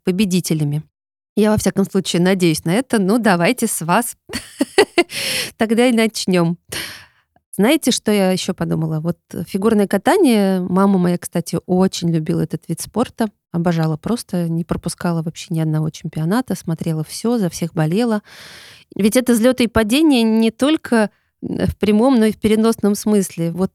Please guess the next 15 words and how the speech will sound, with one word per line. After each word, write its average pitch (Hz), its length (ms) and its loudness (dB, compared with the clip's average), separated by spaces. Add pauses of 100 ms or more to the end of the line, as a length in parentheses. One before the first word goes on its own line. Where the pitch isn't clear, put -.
вы 180 180 0
правда 190 480 2
взлетаете, 170 880 -2
вы 175 80 -4
правда 185 540 -2
падаете, 196 760 -2 (220)
э, 175 160 -6
больно 175 420 0
ударяетесь, 180 720 -2
но 190 160 2
и 190 140 2
психологически 185 760 -4
это 165 220 -4
огромный, 190 800 2 (420)
тяжелый 190 720 0